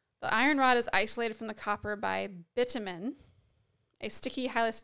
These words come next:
highly viscous liquid or semi-solid form of petroleum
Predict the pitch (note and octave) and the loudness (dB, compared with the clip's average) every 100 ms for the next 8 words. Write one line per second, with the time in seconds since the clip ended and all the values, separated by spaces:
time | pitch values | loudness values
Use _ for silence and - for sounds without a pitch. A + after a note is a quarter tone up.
0 | G#3 G#3 A#3 B3 B3 - G3+ - G#3+ G#3 | -6 -2 0 0 -2 -4 -4 -6 -6 -6
1 | G#3 - G3 - G3 G3 F#3+ F#3 F#3 _ | -6 -6 -4 -6 -6 -6 -4 -6 -10 _
2 | G3+ F#3+ - - - F4 A3+ - B3 | -12 -12 -12 -12 -6 -4 -4 -6 -10